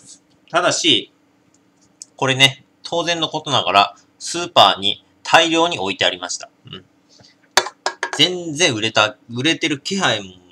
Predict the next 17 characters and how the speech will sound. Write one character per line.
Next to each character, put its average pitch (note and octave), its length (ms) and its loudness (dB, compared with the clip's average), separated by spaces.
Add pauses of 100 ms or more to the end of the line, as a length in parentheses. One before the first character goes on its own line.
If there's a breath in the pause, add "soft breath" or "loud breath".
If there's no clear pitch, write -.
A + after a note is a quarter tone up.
(280)
一 - 520 -4
つ G3 80 -12
も F#3+ 140 -2
売 F3+ 60 -2
れ E3 60 -4
て E3 120 -10
な D#3+ 140 -2
い F#2 380 -4 (720 soft breath)
よ A2+ 140 -6
う A2 40 -4
な F#2 80 -6
気 - 160 -10
配 F2+ 160 -6
だ D#2 80 -12
っ - 60 -20
た - 120 -20
ね。 - 160 -20